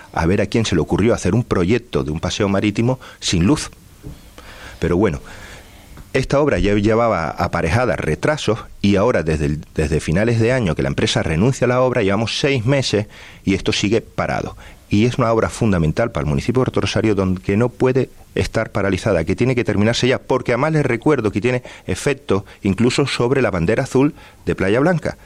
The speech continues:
Les recuerdo, durante el verano se retiró la bandera azul porque una de las, de las consignas de la Unión Europea es que no podían haber obras alrededor de una playa, y por eso se retiró la bandera azul. Por lo tanto, lo que nosotros le pedimos al alcalde y a su grupo de gobierno,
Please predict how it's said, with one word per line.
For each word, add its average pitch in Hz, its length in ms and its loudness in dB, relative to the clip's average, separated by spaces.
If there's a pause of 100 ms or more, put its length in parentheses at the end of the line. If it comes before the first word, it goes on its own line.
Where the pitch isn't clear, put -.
(120)
Les 95 100 0
recuerdo, 127 360 2
durante 127 260 2
el 117 60 2
verano 139 340 2
se - 140 -4
retiró 87 320 -2
la 147 80 2
bandera 120 280 2
azul 143 320 0 (480)
porque 143 580 0
una 123 200 2
de 127 60 4
las, 113 140 0 (180)
de 101 360 0
las 98 120 -4
consignas 98 500 0
de 78 60 0
la 78 80 0
Unión 98 180 2
Europea 131 540 0
es 143 100 -2
que - 80 -2
no 123 140 2
podían 120 240 2
haber 117 200 2
obras 120 300 2 (540)
alrededor 92 640 0 (220)
de 90 120 2
una 80 240 0
playa, - 380 -6 (260)
y 104 100 2
por 95 160 2
eso - 160 -2
se - 120 0
retiró 80 320 0
la 78 80 2
bandera 69 300 0
azul. - 220 -4
Por 104 140 0
lo 101 120 0
tanto, 104 260 -2
lo 87 80 2
que 98 80 2
nosotros 123 240 0
le 139 80 2
pedimos 101 320 0
al 85 80 -2
alcalde 80 380 -2
y 71 60 2
a 64 40 -4
su - 100 -4
grupo 120 220 0
de 92 60 2
gobierno, 76 380 0